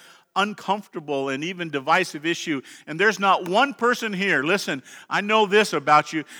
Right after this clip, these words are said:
there's not one person here that's not tired of divisiveness in our nation. Amen?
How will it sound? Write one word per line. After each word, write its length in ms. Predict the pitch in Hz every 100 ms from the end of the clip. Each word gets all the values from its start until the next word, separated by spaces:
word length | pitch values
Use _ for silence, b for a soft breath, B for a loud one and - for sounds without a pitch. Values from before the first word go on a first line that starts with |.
| B
there's 220 | 190 190
not 280 | 185 180 160
one 240 | 180 247 247
person 360 | 233 226 214
here 240 | 190 208 180
that's 220 | 160 -
not 260 | 180 185
tired 420 | - 196 170 143 147
of 120 | 139
divisiveness 800 | 147 139 160 147 135 135 135 147
in 100 | 139
our 120 | 135
nation. 360 | 120 110 123
Amen? 400 | 135 156 160 156